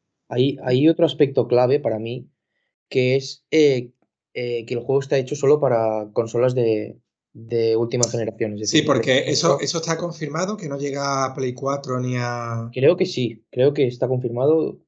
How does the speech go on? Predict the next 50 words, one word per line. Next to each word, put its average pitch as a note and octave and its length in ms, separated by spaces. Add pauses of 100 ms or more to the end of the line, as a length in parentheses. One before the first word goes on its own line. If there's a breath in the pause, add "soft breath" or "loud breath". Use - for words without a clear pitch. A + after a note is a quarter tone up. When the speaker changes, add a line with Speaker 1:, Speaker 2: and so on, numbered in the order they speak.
Speaker 1:
No B2+ 380
estoy D#3+ 140
seguro C3 320
ahora, A2+ 180
¿eh? D3+ 40
Pero C3+ 120
diría A#2+ 220
que C#3+ 80
sí. A2+ 260
Speaker 2:
Ujú. C3 160 (260)
Speaker 1:
O - 40
sea A#2 120
que A#2+ 300 (160)
en B2 100
ese B2 140
aspecto D3 280
también, C#3 220
aunque A#2 160
el A2 60
tráiler B2+ 260
sea C3+ 220
solo B2+ 220
cinemática, B2 640
que - 80
también A2 420
pasó A#2 240
en A2+ 80
el A2 60
primero, A2+ 460
en A#2 80
el G#2+ 100
primer G#2+ 240
juego, B2 300 (320 soft breath)
Speaker 2:
Ujú. C3 320 (180)
Speaker 1:
yo B2 100
no A#2+ 80
tengo A2+ 200
duda G#2+ 240
que A2+ 100
va G#2 120
a G2+ 40
ser G#2+ 220
un G#2 240
pepinazo G#2 480
el G2 60
juego G#2+ 360 (220)
en, A2 260
a A2+ 60
nivel A2 280
técnico. A2 480